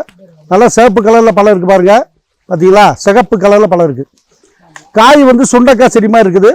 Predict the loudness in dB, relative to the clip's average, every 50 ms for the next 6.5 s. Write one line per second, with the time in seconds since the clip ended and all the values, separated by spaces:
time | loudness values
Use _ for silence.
0 | -2 -4 -2 -2 0 0 0 0 2 2 2 2 0 0 _ _ _ _ _ _
1 | _ _ _ _ _ _ _ _ _ _ _ _ _ _ _ _ -4 -2 0 2
2 | 2 2 2 2 2 2 2 2 2 0 2 2 2 2 4 4 2 2 2 0
3 | 0 -2 0 2 2 2 4 2 2 0 _ _ -4 -2 0 0 0 0 0 0
4 | 2 2 0 0 2 2 2 2 2 2 0 0 -4 _ _ _ _ _ _ _
5 | _ -2 0 0 2 2 2 2 4 4 4 4 4 2 2 2 2 2 4 4
6 | 4 4 2 2 2 2 2 2 4 2